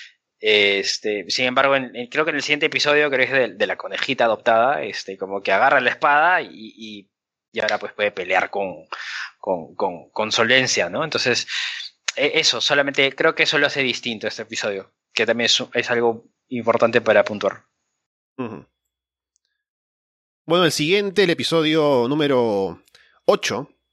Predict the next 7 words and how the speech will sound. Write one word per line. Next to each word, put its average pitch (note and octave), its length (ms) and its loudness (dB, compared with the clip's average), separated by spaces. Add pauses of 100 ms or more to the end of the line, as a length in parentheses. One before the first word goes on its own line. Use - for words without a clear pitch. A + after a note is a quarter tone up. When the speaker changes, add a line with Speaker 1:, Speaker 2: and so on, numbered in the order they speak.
(640)
Speaker 2:
es C3 300 0
el A#2 180 0
de F#2+ 560 -4 (240)
Lop F#3 320 0
and C3 160 2
Ocho, F#3 540 -2
¿ah? C#3 200 -4